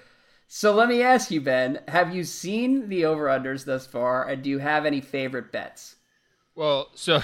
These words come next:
Speaker 2: <laughs> let me ask you, first of all, now that gambling is legal 'cause Adam Silver's out there with M G M and all this stuff recently, I mean, are you in a cardboard box yet, or are you still, uh, <laughs> are you still solvent, or what kind of a situation are we talking about? <laughs>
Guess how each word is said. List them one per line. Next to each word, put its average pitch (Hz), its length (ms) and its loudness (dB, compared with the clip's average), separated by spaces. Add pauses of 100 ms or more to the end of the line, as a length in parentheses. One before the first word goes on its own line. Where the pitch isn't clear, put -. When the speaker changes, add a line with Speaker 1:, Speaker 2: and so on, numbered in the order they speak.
Speaker 2:
<laughs> - 0 -
let 147 260 0
me 139 140 2
ask 127 260 0
you, 135 140 2
first 143 280 0
of 113 80 -8
all, 113 120 0
now 139 200 6
that 120 220 2
gambling 123 380 2
is 123 180 -2
legal 127 320 0
'cause 117 180 -6
Adam 117 280 2
Silver's 117 360 -4
out 113 260 0
there 113 140 0
with 113 160 -4
M 113 160 -2
G 113 200 -2
M 113 200 0
and 110 120 -4
all 110 120 0
this 110 140 -6
stuff 110 320 -4
recently, 120 480 -6
I 107 60 -4
mean, 113 160 -6
are 113 120 0
you 123 200 -4
in 113 60 -2
a 110 40 -4
cardboard 120 540 -2
box 123 320 0
yet, 196 200 0
or 135 240 2
are 123 80 0
you 123 120 -2
still, 123 420 0
uh, 120 220 0
<laughs> - 40 -4
are 156 120 0
you 143 80 0
still 135 200 -2
solvent, 196 560 0
or 151 260 2
what 143 140 -2
kind 165 140 0
of 143 80 -2
a 143 60 0
situation 143 580 2
are - 80 8
we 131 100 4
talking 120 320 6
about? - 260 -4
<laughs> - 60 -20